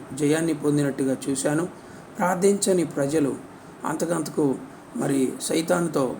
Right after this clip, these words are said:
బాధింపబడుతున్నట్టుగా <coughs> నేను చూస్తూ ఉన్నాను. కాబట్టి, ఆ, కొన్ని సత్యాల్ని మనము గ్రహించుకోవాలి. So, ప్రార్థనలో,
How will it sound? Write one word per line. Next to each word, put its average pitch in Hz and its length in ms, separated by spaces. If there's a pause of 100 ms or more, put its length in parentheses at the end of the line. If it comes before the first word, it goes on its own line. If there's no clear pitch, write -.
బాధింపబడుతున్నట్టుగా 151 1120 (1600)
<coughs> 185 200
నేను 151 240
చూస్తూ 147 420
ఉన్నాను. 143 320 (1200)
కాబట్టి, 160 440 (760)
ఆ, 170 360 (100)
కొన్ని 175 200
సత్యాల్ని 175 640 (1200)
మనము 156 480 (360)
గ్రహించుకోవాలి. 143 680 (340)
So, 147 120
ప్రార్థనలో, 180 880